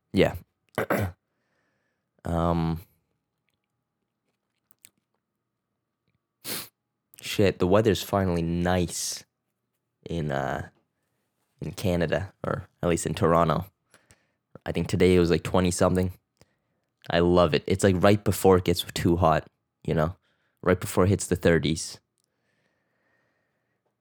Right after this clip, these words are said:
<clears throat> Um, yeah, I helped my dad change the tires on the car yesterday, and I just felt like a fucking grease,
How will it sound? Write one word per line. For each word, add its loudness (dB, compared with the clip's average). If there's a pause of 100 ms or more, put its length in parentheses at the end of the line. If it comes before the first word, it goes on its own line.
(140)
<clears throat> -6 (460)
Um, 2
yeah, 2
I 4
helped 4
my 2
dad 2
change -2
the -4
tires 0
on -2
the -6
car 0
yesterday, -2
and -6
I -6
just -10
felt 0
like -4
a -16
fucking -6
grease, -4